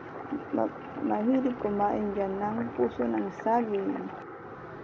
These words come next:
So, ayun guys, nagsimula na akong magpakulo ng tubig dahil pakukuluan muna natin yung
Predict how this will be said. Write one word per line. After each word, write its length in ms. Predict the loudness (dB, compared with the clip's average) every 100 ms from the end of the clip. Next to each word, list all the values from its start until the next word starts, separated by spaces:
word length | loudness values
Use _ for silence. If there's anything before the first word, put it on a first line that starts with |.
| -12 -12 -12 -12 -10 0
So, 80 |
ayun 320 | 4 6 8 8
guys, 480 | 8 6 4 0
nagsimula 560 | -2 -4 0 2 4 4
na 240 | 4 2
akong 160 | 2 2
magpakulo 480 | 0 0 2 4 2
ng 320 | 2 -2 0
tubig 480 | 4 6 10 8 8 2 -10 -12 -12 -10 0
dahil 160 | 4 4
pakukuluan 560 | 0 -2 4 4 4
muna 240 | 2 2 4
natin 400 | 4 2 2 0
yung 160 | -2